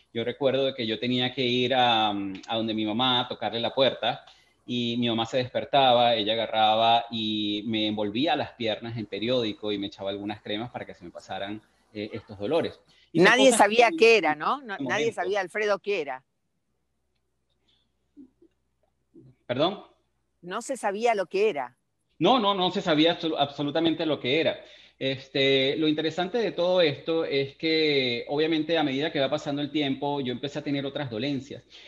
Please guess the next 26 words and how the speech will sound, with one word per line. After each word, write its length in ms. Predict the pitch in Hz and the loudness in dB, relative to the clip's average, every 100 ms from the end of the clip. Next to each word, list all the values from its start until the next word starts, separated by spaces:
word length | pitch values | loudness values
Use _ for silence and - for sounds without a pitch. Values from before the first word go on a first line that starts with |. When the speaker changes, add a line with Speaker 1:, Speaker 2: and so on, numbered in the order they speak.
| - | -12
Speaker 1:
Y, 120 | - 190 | -4 -4
y 240 | - 190 208 | 0 -2 0
es 140 | 202 | -2
algo 340 | 233 240 247 247 | -2 -2 -2 -2
que, 320 | 208 170 - | -2 -4 -6
que 140 | - | -4
nos 120 | 156 151 | -4 -4
sucede 800 | 139 165 165 185 180 156 127 117 | -6 -2 0 0 0 0 0 0
a, 560 | 123 120 110 104 101 92 | 4 4 4 2 -4 -6
a 140 | 120 | -4
todos 340 | 180 196 147 120 | 0 0 0 -2
aquí, 300 | 110 175 180 - - - - | -6 -8 -10 -10 -20 -20 -12
eh, 680 | 117 113 107 101 104 107 101 123 | -8 -6 -6 -6 -10 -6 -6 -4
Alicia, 480 | 143 165 127 123 - | -4 -4 -4 -6 -4
que 420 | 127 120 110 - | -4 -4 -6 -2
la 100 | 147 | -2
mayoría 320 | 147 147 202 | 0 -2 0
de 60 | 254 | -2
las 120 | 180 | -2
personas 400 | 147 127 156 180 - | -2 -4 -4 -4 -6
piensan 600 | 185 170 156 156 156 156 | -4 -2 -2 -4 -6 -4
que 260 | 156 127 127 | -4 -4 -2
las 220 | 135 127 | -4 -2
dolencias, 720 | 120 127 139 131 127 123 117 | -2 0 0 -2 -4 -6 -6
los 140 | 113 107 | -8 -8
malestares, 840 | 101 98 _ 147 139 123 120 | -8 -10 _ 0 0 0 -6